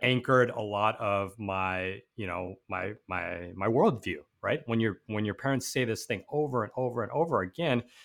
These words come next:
kind of becomes a part of your identity. I'm a really, really hard worker. I put my head down. I could take a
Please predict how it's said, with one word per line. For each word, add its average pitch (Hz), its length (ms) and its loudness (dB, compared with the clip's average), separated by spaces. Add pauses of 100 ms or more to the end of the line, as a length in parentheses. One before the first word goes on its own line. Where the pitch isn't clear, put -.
(220)
kind 175 80 2
of 147 80 4
becomes 131 200 2
a 120 40 4
part 98 280 2
of 90 40 -4
your 92 120 0
identity. 98 360 -2
I'm 110 140 -2
a 117 100 -2 (220)
really, 98 460 0
really 90 340 -2
hard 87 340 -2
worker. 80 480 -10
I 98 60 -8
put - 240 -4
my 95 160 -2
head 90 220 -4
down. 87 320 -2 (320)
I - 60 -10
could - 180 -10
take - 200 -8
a 92 60 -6